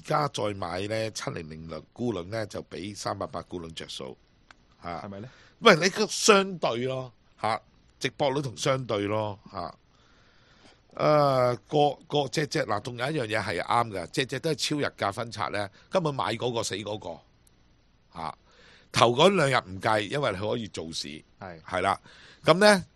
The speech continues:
Speaker 1: 而家呢，我都幾感慨嘅，就係話呢，港交所做嘅嘢呢，絕對係對香港人唔住咯。真係，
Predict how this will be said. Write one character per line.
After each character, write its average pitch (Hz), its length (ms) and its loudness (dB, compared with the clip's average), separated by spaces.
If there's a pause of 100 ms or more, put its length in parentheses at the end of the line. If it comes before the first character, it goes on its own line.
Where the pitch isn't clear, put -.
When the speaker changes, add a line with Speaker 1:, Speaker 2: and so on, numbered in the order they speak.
(160)
Speaker 1:
而 110 120 -6
家 175 180 6
呢， 175 300 4
我 127 160 2
都 165 160 0
幾 127 220 -2
感 98 180 -4 (120)
慨 92 320 -2
嘅， 85 140 -4
就 82 100 -8
係 80 160 -4
話 80 180 -4
呢， 95 240 -6 (520)
港 120 380 4
交 156 200 4
所 - 240 0
做 90 180 -6
嘅 82 180 -10
嘢 78 280 -12
呢， 87 220 -10 (300)
絕 107 200 -6 (220)
對 117 240 2
係 92 160 -4
對 101 180 -2
香 110 200 -4
港 92 160 -6
人 82 100 -6
唔 64 180 -14
住 - 180 -14 (100)
咯。 71 240 -18 (1080)
真 160 220 -4
係， 101 260 -8